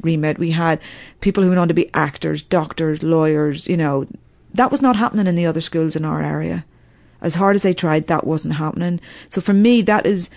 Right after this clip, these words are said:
the most defining thing, because what she refused to give into was what she saw as the, I suppose, be, as us being penalised for where we were born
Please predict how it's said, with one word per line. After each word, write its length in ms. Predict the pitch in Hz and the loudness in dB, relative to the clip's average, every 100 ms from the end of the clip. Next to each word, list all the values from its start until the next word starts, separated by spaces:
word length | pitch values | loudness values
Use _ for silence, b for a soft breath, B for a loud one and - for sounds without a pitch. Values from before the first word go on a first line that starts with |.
| B B - | B B -2
the 240 | 190 226 | 4 6
most 220 | 226 214 196 | 6 4 2
defining 420 | 196 180 170 156 | 0 2 2 0
thing, 440 | 180 165 165 - - | 0 0 -2 -6 -4
because 560 | 175 170 185 180 175 160 B B | -4 -2 0 2 2 0 B B
what 160 | - 190 | -2 0
she 200 | - 247 | 0 2
refused 400 | 247 208 220 196 | 0 0 -2 0
to 40 | |
give 240 | 202 196 180 | 2 2 4
into 580 | 185 180 185 170 165 180 b b b b | 2 0 -2 0 -2 -6 b b b b
was 280 | 175 180 165 | -2 0 0
what 120 | 156 | -2
she 220 | - 214 202 | -2 -2 0
saw 340 | - 185 175 | 0 0 2
as 280 | 170 170 165 | 2 0 0
the, 460 | 175 170 175 170 160 _ - - _ _ _ - - | 0 2 2 0 -4 _ -20 -20 _ _ _ -20 -12
I 60 | 196 | -8
suppose, 540 | 180 202 196 190 180 B B B | -2 0 2 2 -2 B B B
be, 260 | 208 - - - | 0 0 -2 0
as 120 | 202 | 2
us 140 | 214 | 2
being 220 | - 220 185 | 2 0 2
penalised 760 | - 202 175 170 156 151 151 | 2 2 2 0 0 -2 -2
for 160 | - 160 | -2 0
where 220 | 156 147 | 0 0
we 140 | 151 | 0
were 120 | 147 | -2
born 540 | 147 143 139 147 160 | -4 -4 -4 -4 -4